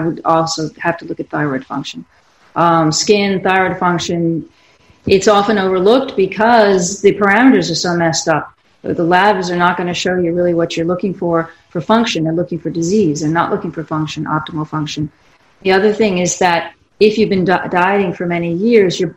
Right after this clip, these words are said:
you have, I mean, I'm sure you've heard the reset the clock, the thyroid hormones don't come back to,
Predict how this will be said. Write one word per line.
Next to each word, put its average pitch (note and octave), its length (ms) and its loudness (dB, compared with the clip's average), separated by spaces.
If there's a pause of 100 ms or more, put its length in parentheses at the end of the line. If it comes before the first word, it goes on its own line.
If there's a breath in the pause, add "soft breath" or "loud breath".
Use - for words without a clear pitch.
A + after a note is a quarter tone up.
you F#3 140 2
have, F3 360 0
I E3+ 60 -8
mean, E3+ 160 -4
I'm D3+ 160 -2
sure F3+ 180 -2
you've E3 160 -2
heard F3+ 160 0
the E3 80 -2
reset F#3 420 2
the F3 60 -8
clock, E3+ 320 0
the E3+ 80 -4
thyroid F#3+ 440 2
hormones E3+ 460 -2
don't F3+ 280 -2
come F3+ 240 -4
back E3+ 320 -2
to, E3+ 320 -4